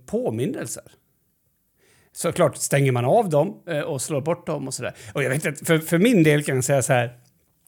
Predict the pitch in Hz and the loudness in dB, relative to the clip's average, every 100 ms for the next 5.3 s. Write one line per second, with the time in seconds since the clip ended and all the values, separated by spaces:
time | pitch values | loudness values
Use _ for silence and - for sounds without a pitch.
0 | _ - - 156 143 165 147 143 139 135 | _ -14 -2 2 2 2 2 4 4 4
1 | 123 202 180 190 180 196 185 135 - 143 | 6 6 6 4 4 4 2 0 0 -4
2 | - - - - - 143 139 151 147 135 | -4 -16 -18 -14 0 2 4 4 2 2
3 | 147 143 160 156 143 131 123 117 127 107 | 2 6 6 6 4 0 0 0 -4 -4
4 | 107 131 147 - - - 147 117 117 120 | -2 -4 -4 -10 -12 -10 -6 -4 -4 -6
5 | 113 123 120 | -6 -2 -2